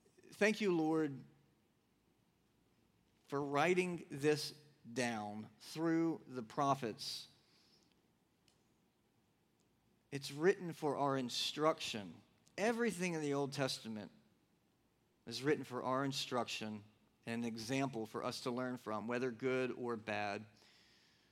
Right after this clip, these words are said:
God, the Bible says there's nothing new under the sun, and I know with the nature of man that is so true, because when I read about your people in the time of Haggai,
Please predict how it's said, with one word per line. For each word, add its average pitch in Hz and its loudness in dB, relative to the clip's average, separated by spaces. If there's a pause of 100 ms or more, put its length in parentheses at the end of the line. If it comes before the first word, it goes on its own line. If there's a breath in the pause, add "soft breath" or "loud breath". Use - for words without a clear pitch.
(520 soft breath)
God, 135 6
the 147 4
Bible 160 4
says 156 2
there's 131 -4
nothing 147 0
new 139 2
under 131 0
the 117 -4
sun, 117 -2
and 120 -4
I 131 2
know 143 0
with 135 0
the 131 -2
nature 131 2
of 120 -4
man 123 0
that 120 0
is 113 -4
so 127 0
true, 127 -2
because 110 -6
when 120 -2
I 120 2
read 135 0
about 123 2
your 120 -2
people 117 -2 (960 soft breath)
in 117 -2
the 113 0
time 127 0
of 120 -2
Haggai, 110 2